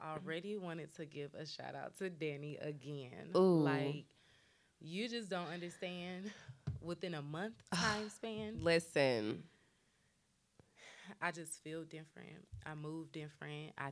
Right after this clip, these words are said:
Speaker 1: think different.
Speaker 2: Mm.
Speaker 1: Like, I'm just, I feel really good.
Speaker 2: It's the best thing. It's the best investment I think I've made personally to myself. Like, it's kind, it's so therapeutic.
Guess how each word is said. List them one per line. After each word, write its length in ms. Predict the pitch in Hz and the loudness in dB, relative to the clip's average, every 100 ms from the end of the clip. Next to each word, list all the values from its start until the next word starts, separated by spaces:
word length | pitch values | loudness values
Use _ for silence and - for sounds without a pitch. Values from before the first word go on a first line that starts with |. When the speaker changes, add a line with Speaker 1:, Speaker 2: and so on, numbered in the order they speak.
| - | -4
Speaker 1:
think 300 | 165 160 147 | -4 -4 -6
different. 460 | 160 160 - 160 | -8 -8 -6 -2
Speaker 2:
Mm. 200 | 180 160 147 - - - - - _ | 0 -2 -4 -12 -20 -20 -20 -20 _
Speaker 1:
Like, 500 | 170 151 143 143 135 - - | -4 -2 -2 -6 -8 -10 -8
I'm 200 | 156 151 | -6 -6
just, 420 | 156 151 147 147 - - - - - - - - | -4 -4 -4 -8 -14 -18 -20 -20 -20 -20 -20 -14
I 100 | - 151 | -12 -10
feel 140 | 147 135 | -10 -8
really 220 | 127 - | -10 -12
good. 320 | - 82 82 - 151 | -12 -14 -16 -6 -2
Speaker 2:
It's 160 | 160 | 0
the 120 | - | 2
best 460 | 143 151 143 147 - | 4 8 8 6 2
thing. 360 | 143 139 127 - | 2 2 2 2
It's 120 | 175 | 8
the 140 | 233 | 8
best 600 | 202 147 139 139 156 - - - | 8 6 8 10 8 4 0 4
investment 840 | 165 151 131 135 - 190 196 196 - - - _ _ _ - | 6 8 6 6 4 4 4 2 -2 -6 -8 _ _ _ 4
I 100 | 160 | 4
think 420 | - 156 151 139 - - _ _ _ _ _ _ _ _ - | 8 8 6 2 -4 -20 _ _ _ _ _ _ _ _ 6
I've 160 | 147 | 8
made 440 | 147 139 139 151 156 | 8 6 6 4 2
personally 680 | - 151 - 92 87 - - | -2 -2 -2 -2 -2 -6 -6
to 80 | 90 | -4
myself. 500 | 85 - - 90 - - - _ _ _ - | -4 -2 0 0 -4 -12 -20 _ _ _ -2
Like, 380 | 156 147 139 - | 4 6 6 4
it's 120 | 165 - | 2 4
kind, 260 | 180 175 | 6 8
it's 140 | 165 - | 6 6
so 180 | 190 | 6
therapeutic. 920 | 233 208 180 - - 165 117 - - | 6 4 4 2 0 2 2 0 -6